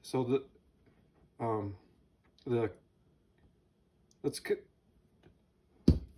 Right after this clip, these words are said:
guess it's, I just, <sighs> tongue tied. Okay, let's get the camera in here close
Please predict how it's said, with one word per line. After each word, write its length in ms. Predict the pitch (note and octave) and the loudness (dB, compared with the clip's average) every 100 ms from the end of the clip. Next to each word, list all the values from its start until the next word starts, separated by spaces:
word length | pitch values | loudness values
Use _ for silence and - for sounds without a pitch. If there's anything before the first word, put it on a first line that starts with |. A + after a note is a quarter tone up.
| - - - _ _ _ _ _ - A#2+ | -14 -14 -18 _ _ _ _ _ -12 -8
guess 200 | D3 D3+ | -8 -8
it's, 140 | - - - - - | -16 -20 -20 -20 -10
I 20 | |
just, 240 | C3 A#2+ - - _ - | -8 -8 -12 -20 _ -12
<sighs> 80 | - - - - - - | -10 -12 -18 -20 -20 -8
tongue 200 | - C#3+ | 0 2
tied. 220 | C3+ B2+ A#2+ - - - - - - _ _ - - - _ _ - - - | 2 -2 -4 -12 -20 -20 -20 -20 -20 _ _ -20 -20 -20 _ _ -20 -14 -10
Okay, 560 | - - - - D#3+ | -10 -12 -2 6 10
let's 140 | E3+ E3+ | 10 10
get 160 | G#3 | 6
the 80 | F#3 | 6
camera 340 | D3 F3+ F3 | 6 8 10
in 100 | E3 | 10
here 260 | D3+ D3 D3+ | 10 8 4
close 480 | - - D3+ C3+ A#2 | -4 0 6 6 6